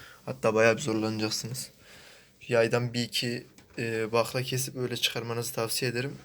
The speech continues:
Yoksa zor olabilir. Ortadaki mil olacak şu. Bunu da tutmanız gerekecek. Bir dakika. Ortadan şöyle bir şey çıkacak. Bunu da tutmanız lazım.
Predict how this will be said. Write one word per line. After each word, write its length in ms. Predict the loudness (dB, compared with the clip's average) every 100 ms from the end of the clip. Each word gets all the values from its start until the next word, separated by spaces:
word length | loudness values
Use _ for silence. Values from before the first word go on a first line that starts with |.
| -20 _ -20 -20 -8
Yoksa 300 | -6 -4 -2
zor 140 | -2
olabilir. 360 | 2 0 0 -2
Ortadaki 640 | -2 -2 -2 -2 -2 -4 -4
mil 160 | -2 0
olacak 380 | 0 -2 -4 -2
şu. 220 | -2 -4 -6 -12 -8 -2 -2 -2 -4
Bunu 200 | -2 -2
da 80 |
tutmanız 400 | -4 -2 -2 -2
gerekecek. 680 | -2 -4 -4 -6 -6 -6 -8 -10
Bir 180 | -20 -16
dakika. 240 | -12 -8 -10 -10 -20 _ _ -20 -20 -20 -20 -20 -20 -20 -10
Ortadan 380 | -8 -4 -2 0
şöyle 320 | 0 0 2
bir 60 | 2
şey 160 | 0
çıkacak. 580 | 0 -2 -2 -4 -6 -12 -18 -8
Bunu 100 | -4
da 60 | -4
tutmanız 480 | -6 -4 -2 2
lazım. 320 | 8 8 8